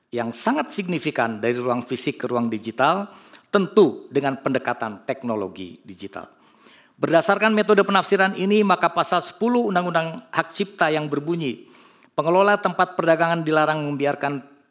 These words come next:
penjualan dan atau penggandaan barang hasil pelanggaran hak cipta dan atau hak terkait di tempat perdagangan yang dikelolanya,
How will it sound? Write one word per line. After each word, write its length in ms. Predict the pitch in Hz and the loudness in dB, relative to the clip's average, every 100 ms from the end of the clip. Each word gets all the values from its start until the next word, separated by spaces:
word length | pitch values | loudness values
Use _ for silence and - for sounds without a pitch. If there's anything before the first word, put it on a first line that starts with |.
| _ | _
penjualan 640 | 143 135 127 139 156 165 147 | -6 -4 -2 0 2 2 0
dan 220 | 135 135 - | -4 -4 -4
atau 320 | 165 185 180 | 0 0 -2
penggandaan 1200 | 156 151 139 120 151 135 123 143 - 131 95 110 | -2 -4 -4 2 2 2 0 0 -2 -4 -4 0
barang 320 | 135 139 110 - | 2 2 -2 -6
hasil 240 | 131 139 127 - _ _ _ | -4 -6 -8 -14 _ _ _
pelanggaran 480 | 123 120 110 117 107 | -4 -4 -4 -6 -8
hak 80 | - | -10
cipta 400 | - 233 - 117 - - - _ _ | -8 -8 -6 -8 -8 -20 -20 _ _
dan 160 | - 139 | -4 -4
atau 320 | - - 131 | -6 -4 -2
hak 160 | 143 - | -2 -2
terkait 480 | - - 131 139 | -8 -4 -4 -2
di 80 | 131 | -6
tempat 480 | - 131 127 127 - | -8 -6 -6 -6 -10
perdagangan 480 | 117 123 117 120 120 | -4 -4 -2 -4 -4
yang 160 | 117 | -4
dikelolanya, 720 | 117 107 107 101 101 98 139 | -6 -6 -8 -6 -8 -8 -8